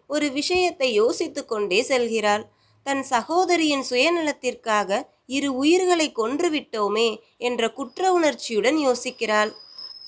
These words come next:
ஆம், நிலாவின் இறப்பிற்கு காரணம் இவர்கள்தான். சரி,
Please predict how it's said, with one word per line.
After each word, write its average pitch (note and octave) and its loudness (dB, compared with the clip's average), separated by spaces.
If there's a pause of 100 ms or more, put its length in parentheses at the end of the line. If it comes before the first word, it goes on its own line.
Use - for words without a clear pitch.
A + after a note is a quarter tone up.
(100)
ஆம், A#3 4 (380)
நிலாவின் D#4+ 4
இறப்பிற்கு C#4 -2
காரணம் A3 0 (200)
இவர்கள்தான். A3+ 2 (800)
சரி, A3+ -4